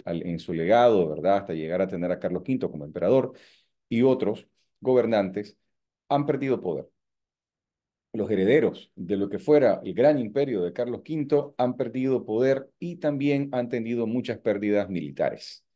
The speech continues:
Eh, las rebeliones de Cataluña y Portugal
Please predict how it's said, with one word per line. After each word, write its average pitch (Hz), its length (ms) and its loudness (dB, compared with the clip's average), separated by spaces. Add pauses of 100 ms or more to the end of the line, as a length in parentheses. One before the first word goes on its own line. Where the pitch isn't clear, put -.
(440)
Eh, 82 300 -2
las 90 160 0
rebeliones 95 520 2
de 101 80 0
Cataluña 95 480 -2
y 95 40 -6
Portugal 147 680 0